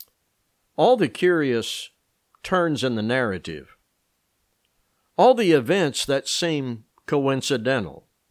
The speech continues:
the surprises, the unexpected reactions, the oddity of certain elements of the story,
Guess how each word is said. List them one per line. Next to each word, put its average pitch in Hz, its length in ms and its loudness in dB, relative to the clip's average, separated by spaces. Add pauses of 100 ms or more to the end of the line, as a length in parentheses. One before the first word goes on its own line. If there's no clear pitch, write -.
(580)
the 123 100 -2
surprises, 127 920 -2
the 123 260 -6
unexpected 156 960 -4
reactions, 123 840 -4
the 117 300 -6
oddity 147 520 2
of 101 140 -6
certain 151 320 -2
elements 131 420 -2
of 107 140 -4
the 107 80 -6
story, 110 540 -2